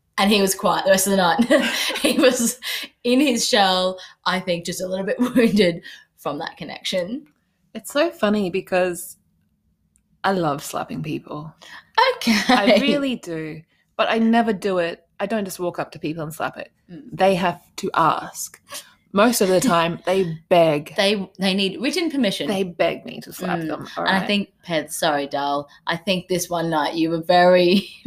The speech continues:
Speaker 1: <laughs> very persistent. <laughs>
Speaker 2: See, I did have this tradition at staff parties.
Speaker 1: Mm.
Speaker 2: You know,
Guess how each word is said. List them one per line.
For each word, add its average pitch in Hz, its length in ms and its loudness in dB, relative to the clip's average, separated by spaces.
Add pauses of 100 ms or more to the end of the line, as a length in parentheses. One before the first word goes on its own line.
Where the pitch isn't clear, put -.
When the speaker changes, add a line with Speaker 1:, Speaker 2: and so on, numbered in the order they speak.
(120)
Speaker 1:
<laughs> - 260 -20
very 277 220 6
persistent. 233 800 -2 (100)
<laughs> - 80 -20
Speaker 2:
See, 226 340 -4
I 202 120 -4
did 269 200 -2
have 254 220 -2
this 196 240 -4
tradition 170 840 -4 (480)
at 156 280 -4 (500)
staff 285 480 0
parties. 151 500 -4
Speaker 1:
Mm. 185 320 -4
Speaker 2:
You 226 80 0
know, 170 360 -2